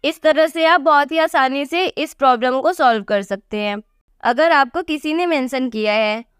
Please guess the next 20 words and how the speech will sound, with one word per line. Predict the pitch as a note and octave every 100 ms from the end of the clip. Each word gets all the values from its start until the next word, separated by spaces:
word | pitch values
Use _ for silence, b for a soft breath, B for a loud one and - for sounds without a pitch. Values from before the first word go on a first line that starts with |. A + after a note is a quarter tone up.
| _ -
और | C#4 D#4
आप | F4 -
उस | E4 F4
स्टोरी | E4+ - C4+ C#4+
को | E4+
रीशेयर | D#4+ D4 C4 C#4+ D#4
नहीं | C#4 C4
कर | A3 G3+
पा | G3+ G#3
रहे | G3+ G#3+
हैं | A3 A3 - _ _ -
तो | D4+
आप | F4 F4
मेरे | D4+ D#4 E4+
इस | F4
वीडियो | C4 C4+ B3+ C4+
को | B3+ E4+
उन्हें | D#4+ E4+
शेयर | C#4+ B3 A#3
करें, | A3 G#3 G#3+